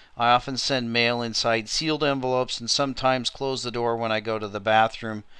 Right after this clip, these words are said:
Take drugs, nothing like a cup of espresso in the morning, and don't like to pay taxes, but does an H and R Block make a living off this same popular sentiment? I don't know much about child pornography,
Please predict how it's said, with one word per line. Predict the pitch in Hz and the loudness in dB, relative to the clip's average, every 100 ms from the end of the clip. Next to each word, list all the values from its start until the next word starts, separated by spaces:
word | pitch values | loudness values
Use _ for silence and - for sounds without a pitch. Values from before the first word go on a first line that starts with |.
| - - - - | -20 -20 -18 0
Take | 156 151 - | 6 6 4
drugs, | 139 135 127 117 - | 4 6 6 4 -6
nothing | 120 120 127 | -2 -4 -4
like | 117 110 110 | -4 -6 -6
a | |
cup | - 117 - | -8 -8 -8
of | 104 | -12
espresso | 104 - - 165 156 - 139 | -8 -6 2 4 4 2 0
in | 127 | -2
the | |
morning, | 117 113 110 107 - - - | -2 -2 -2 -8 -16 -20 -8
and | 135 | -2
don't | 131 127 | 0 0
like | 110 110 - | 2 0 0
to | |
pay | 113 117 101 | -6 -4 -4
taxes, | - 117 101 - - 82 - - - - - | -2 0 0 0 -6 -4 -6 -6 -20 -20 -12
but | 110 | -6
does | 123 110 | -2 -2
an | 107 | -2
H | 107 107 | -4 -4
and | 113 | -4
R | 104 98 | -4 -4
Block | 110 113 110 | 0 2 2
make | 113 104 | -4 -6
a | |
living | 107 123 135 139 | -4 0 0 2
off | 127 123 | 2 2
this | 131 123 | 0 -2
same | - 131 120 | 0 -2 -2
popular | 127 120 127 120 | -2 -2 -4 -2
sentiment? | - 127 123 117 117 - - - - | -2 -2 -2 -4 -8 -18 -18 -18 -4
I | 139 | -2
don't | 147 165 151 | 4 4 4
know | 139 | 4
much | 135 127 | 4 2
about | 127 117 110 | 2 2 2
child | - 131 120 | 4 6 6
pornography, | - 123 120 127 127 - 123 117 | 2 0 4 4 2 -4 -4 -4